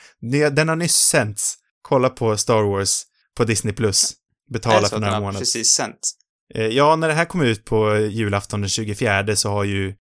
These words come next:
Speaker 1: eh, säsong två, eh, finalen sänts fredagen innan.
Speaker 2: Mysigt.
Speaker 1: Köp en Baby Yoda-present.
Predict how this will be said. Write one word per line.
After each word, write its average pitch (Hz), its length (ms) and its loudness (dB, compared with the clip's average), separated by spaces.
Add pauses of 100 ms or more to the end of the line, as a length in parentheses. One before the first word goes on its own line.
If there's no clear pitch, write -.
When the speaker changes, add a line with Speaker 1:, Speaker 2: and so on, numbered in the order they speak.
(220)
Speaker 1:
eh, 101 300 -4 (420)
säsong 110 400 -2
två, 104 320 -2
eh, 92 220 -2 (180)
finalen 113 540 2
sänts - 540 -4
fredagen 147 380 0
innan. 110 320 -4 (220)
Speaker 2:
Mysigt. - 360 -8 (180)
Speaker 1:
Köp - 380 -2
en 123 120 0
Baby 123 300 0
Yoda-present. 107 840 -2